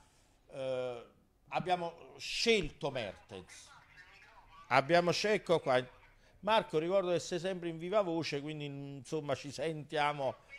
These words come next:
Ok, perfetto. Allora... Ah, ecco, benissimo, grazie. Allora, dicevo, eh, assolutamente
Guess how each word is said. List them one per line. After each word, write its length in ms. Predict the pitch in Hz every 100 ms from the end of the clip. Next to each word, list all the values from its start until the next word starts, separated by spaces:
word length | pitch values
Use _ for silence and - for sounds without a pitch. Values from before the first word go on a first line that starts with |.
| - - - - -
Ok, 480 | - 165 151 - 117
perfetto. 600 | 123 151 - 113 87 -
Allora... 280 | 147 123 95 - - - - - -
Ah, 420 | 147 151 143 143
ecco, 260 | 147 117 143
benissimo, 720 | 139 156 135 110 - 123 131
grazie. 480 | 143 135 - - - - - -
Allora, 340 | 175 190 156
dicevo, 880 | 151 175 190 160 127 135 151 156 -
eh, 1120 | 127 131 131 131 127 123 123 123 120 120 117 -
assolutamente 1300 | 131 - - 165 165 170 170 196 151 120 - 113 98